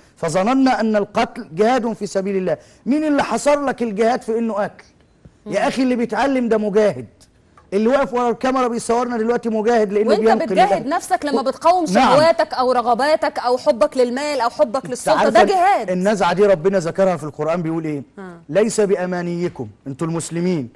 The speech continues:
Speaker 1: ولا أماني أهل الكتاب". كله قال، تقعدي مع واحد مسلم يقول لك: "الجنة لينا".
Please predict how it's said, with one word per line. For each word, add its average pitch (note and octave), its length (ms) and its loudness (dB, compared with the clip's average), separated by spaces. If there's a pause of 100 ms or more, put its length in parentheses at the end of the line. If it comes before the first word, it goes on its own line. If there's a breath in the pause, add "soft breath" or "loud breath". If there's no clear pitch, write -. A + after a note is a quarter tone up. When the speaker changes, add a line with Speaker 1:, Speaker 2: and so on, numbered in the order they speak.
(340 soft breath)
Speaker 1:
ولا A#3 460 0
أماني G#3+ 500 0
أهل F#3+ 220 -4
الكتاب". D#3 480 -6 (140)
كله G#3 300 0
قال، E3 360 -4
تقعدي F3+ 320 0
مع F3 140 -2
واحد F#3 220 0
مسلم G3+ 380 -4
يقول G3 140 -2
لك: G3 80 -2 (640 soft breath)
"الجنة A3 420 0
لينا". F3 300 -2